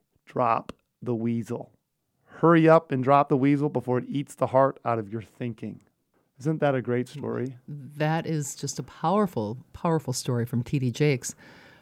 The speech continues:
Speaker 2: You can just visualize that, too, and I just can't imagine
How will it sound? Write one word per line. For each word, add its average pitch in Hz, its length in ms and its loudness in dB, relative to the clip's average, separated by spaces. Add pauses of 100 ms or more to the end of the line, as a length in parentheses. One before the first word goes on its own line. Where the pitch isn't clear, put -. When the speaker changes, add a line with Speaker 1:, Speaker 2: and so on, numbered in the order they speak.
(440)
Speaker 2:
You 180 160 8
can 190 140 10
just 156 160 8
visualize 143 640 8
that, 110 220 -4
too, 143 180 2
and 120 80 2
I 123 100 2
just 139 280 -4
can't 131 220 2
imagine 131 680 2